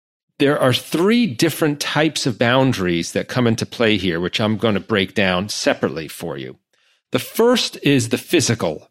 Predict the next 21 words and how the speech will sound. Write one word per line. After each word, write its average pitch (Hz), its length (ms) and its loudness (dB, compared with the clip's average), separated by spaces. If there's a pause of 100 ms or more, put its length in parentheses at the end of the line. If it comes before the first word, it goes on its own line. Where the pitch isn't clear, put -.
boundaries. 80 560 -4 (320)
These 196 460 2
are 151 240 4
the 135 80 2
boundaries 135 720 2
between 127 420 0
the 113 100 4
work 123 540 2
and 113 240 0
personal 156 680 2
spaces - 1000 -2
in 110 180 2
your 110 160 4
home. 95 360 2
And 117 120 2
I 120 60 4
think 226 240 0
that 170 120 0
for - 160 0
most 135 400 2
people, 147 540 0